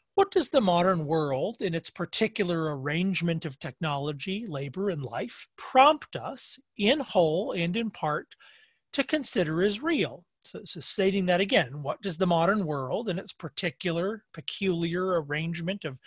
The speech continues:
technology, labor, and life, prompt us, in whole and in part, to consider as real? Uh,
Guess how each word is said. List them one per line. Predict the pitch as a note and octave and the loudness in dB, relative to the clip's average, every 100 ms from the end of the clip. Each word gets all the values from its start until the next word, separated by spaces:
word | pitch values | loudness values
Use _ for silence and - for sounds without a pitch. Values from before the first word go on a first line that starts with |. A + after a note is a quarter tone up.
| - - _ - | -20 -20 _ -12
technology, | E3+ - C3 C3 D3+ F3 G#3 | -8 -6 -6 -4 -4 -2 -2
labor, | D#3 C#3+ C#3 F3+ | -2 -4 -2 0
and | G#3 | 0
life, | C3+ B2 G3 - | -2 -4 -10 -14
prompt | - G#3 A#3+ - D3+ | 6 8 8 4 -4
us, | E3+ A#3+ - | -6 -6 -10
in | D3+ | -10
whole | - F3 D#3 D3 G3+ | -4 0 0 -2 -2
and | F3+ E3+ | -2 -2
in | A3 | -4
part, | - A#2+ C#3 - - - - _ _ | -6 -6 -6 -14 -20 -20 -20 _ _
to | - | -12
consider | A#3+ C4+ B3 - G3+ D#3 D#3+ - E3+ | 0 2 2 2 2 2 0 -2 -4
as | C#3+ D#3+ D#3 | -2 -2 -2
real? | G3+ D#4 C#4 - - _ _ _ _ _ _ | 2 4 4 0 -12 _ _ _ _ _ _
Uh, | E3 | -4